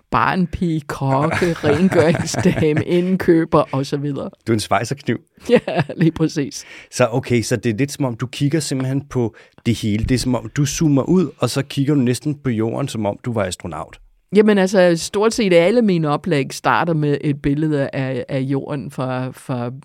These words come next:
Speaker 1: fra rummet, det vi fik i forbindelse med Apollo-missionerne i tresserne og halvfjerdserne, som alle har set, men ingen har rigtig tænkt over,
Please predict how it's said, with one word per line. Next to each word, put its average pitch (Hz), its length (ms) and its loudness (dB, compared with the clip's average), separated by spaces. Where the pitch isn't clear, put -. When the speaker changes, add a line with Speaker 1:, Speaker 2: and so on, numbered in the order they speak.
Speaker 1:
fra 123 320 -8
rummet, 131 500 -6
det 139 320 -6
vi 135 100 -4
fik 131 260 -6
i 139 80 -4
forbindelse 135 520 -8
med 131 120 -6
Apollo-missionerne 131 1120 -6
i 127 40 -8
tresserne 131 480 -8
og 120 100 -8
halvfjerdserne, 135 680 -6
som 147 160 0
alle 196 220 2
har 175 120 0
set, 190 360 -6
men 147 140 -6
ingen 185 200 -8
har 143 220 -8
rigtig 151 340 -10
tænkt 156 340 -10
over, 139 300 -8